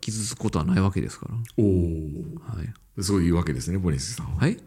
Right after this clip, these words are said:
Speaker 2: めんどくさいってばっかり言ってたら、何も開けないよ。
Speaker 1: <laughs> いやいやい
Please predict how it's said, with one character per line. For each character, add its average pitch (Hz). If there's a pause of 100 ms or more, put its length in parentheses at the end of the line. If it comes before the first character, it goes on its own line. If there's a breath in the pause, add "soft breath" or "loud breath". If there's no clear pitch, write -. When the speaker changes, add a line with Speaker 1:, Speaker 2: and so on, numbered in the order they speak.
(340 soft breath)
Speaker 2:
め 87
ん 92
ど 95
く 95
さ 117
い 104
っ -
て -
ば 67
っ 69
か 87
り 76
言 69
っ -
て 71
た 71
ら、 67
何 85
も 90
開 92
け 92
な 98
い 92
よ。 92
Speaker 1:
<laughs> 370
い 214
や 156
い -
や 107
い -